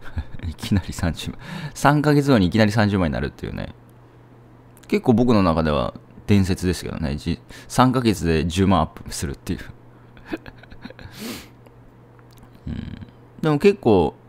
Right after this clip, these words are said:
会社のために何ができない、できるのかなっていうのはやりましたけどね。うん。まあ、あとまあ、がむしゃらに働きましたけど。うん。そう。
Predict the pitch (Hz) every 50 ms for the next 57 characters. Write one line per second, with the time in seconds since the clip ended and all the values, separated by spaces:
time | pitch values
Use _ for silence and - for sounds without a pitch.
0 | - - - - 131 127 127 - 135 123 123 117 127 120 120 110 95 85 82 76
1 | - 104 98 95 92 82 80 80 82 82 - 87 82 60 - 87 90 92 - 101
2 | 90 87 78 - 80 80 110 120 123 127 - - 85 76 67 67 62 62 67 69
3 | 71 - - - - - - - - 67 98 - - - - - - - - -
4 | - - - - - - 76 71 69 71 65 - - - - - - - - -
5 | - - 139 147 143 120 143 185 - - 123 110 95 87 73 58 - - - -
6 | 92 90 104 101 107 107 - 113 110 110 110 107 98 95 - 92 95 92 - 92
7 | 90 87 - - - - - - - - - - - - - - - - - -
8 | - - - - - - - - - - - - - - - - - - - -
9 | - - - - - - - - - - - - - - - - - - - -
10 | - - - - - - - - - - -